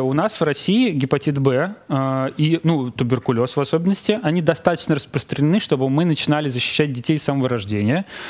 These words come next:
Потому что если они заболеют этими заболеваниями вот, э, в этот период, а, то будет все значительно хуже, нежели они заболеют, когда они станут старше или взрослыми.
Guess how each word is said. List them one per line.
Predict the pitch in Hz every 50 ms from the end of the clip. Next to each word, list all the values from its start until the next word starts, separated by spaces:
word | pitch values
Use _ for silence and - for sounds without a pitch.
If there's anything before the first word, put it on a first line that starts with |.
| - - - -
Потому | - - - 131 139 156 165
что | - - - 170 160 151 143 -
если | 131 135 151 151 - 156 156 156 151 147 - -
они | 131 135 139 139
заболеют | 131 135 131 143 139 143 139 127 135
этими | 123 - 139 131
заболеваниями | 120 123 120 135 127 127 131 123 120 120 120 117 117 117 117 113 113 110 - - - - - - - - -
вот, | 127 131 117 - - -
э, | 123 120 120
в | 120 131
этот | 202 254 - 214 - -
период, | - 170 147 143 127 113 107 - - - - _ _ _ _ - -
а, | 127 123 120 117
то | - - 147 156 175 196 214 208 190 - - -
будет | 127 135 151 165 151 156 147 - - -
все | - - - 160 160 160 156 143 -
значительно | 123 113 135 139 131 - - 180 160 - 165 156 156 147 147 147 143 143 139
хуже, | - - - - - - 175 214 240 220 208 220 202 196 190 -
нежели | 139 143 160 175 165 170 165 156
они | 143 131 131 147 160
заболеют, | 147 135 127 127 127 139 135 131 135 151 160 160 139 -
когда | - 127 120 127 135
они | 135 135 131
станут | - - - 131 127 131
старше | - - - 139 139 131 - -
или | 127 120
взрослыми. | 120 117 131 143 131 - - 117 104 98 90